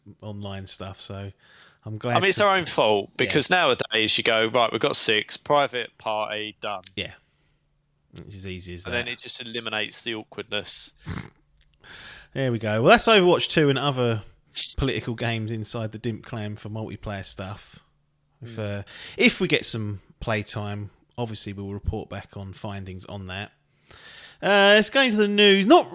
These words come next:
Speaker 1: <sighs> to be honest, it's one of the slowest weeks for a while. Uh, maybe it's just my motivation not being there. That's, that's highly possible. But really, I, honestly, I could only really find one news item that I wanted to even consider talking about.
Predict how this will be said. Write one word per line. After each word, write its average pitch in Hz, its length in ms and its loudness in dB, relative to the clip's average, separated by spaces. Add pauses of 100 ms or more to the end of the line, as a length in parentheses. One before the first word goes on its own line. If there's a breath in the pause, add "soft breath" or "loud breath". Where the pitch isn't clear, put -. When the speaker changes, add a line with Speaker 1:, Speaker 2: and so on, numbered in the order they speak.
(100)
Speaker 1:
<sighs> 180 200 6
to - 160 -2
be 214 100 10
honest, 135 240 4
it's 156 120 -6
one 190 120 2
of 170 60 4
the 143 80 2
slowest - 760 2 (100)
weeks 120 540 -2 (140)
for 123 140 -8
a 113 80 -2
while. 104 640 -2 (480 soft breath)
Uh, 127 120 -6
maybe 180 200 2
it's 110 80 -4
just 117 120 -6
my 117 120 -6
motivation 110 640 -4
not - 160 -14
being 95 180 -8
there. 95 140 -10
That's, - 320 -12
that's - 320 -18
highly 107 340 -8
possible. 98 640 -10 (500 loud breath)
But 175 360 4
really, 247 420 8
I, 127 80 4 (140)
honestly, 214 340 2
I 123 80 0
could - 120 -6
only 233 260 2
really 196 200 2
find 139 460 -2
one 156 380 0 (100)
news 139 300 -4
item 101 640 -12 (220)
that 117 100 -8
I 113 240 -6 (380)
wanted 123 440 -10
to 110 140 -8
even 107 380 -8
consider 110 400 -10
talking 113 400 -10
about. 92 400 -14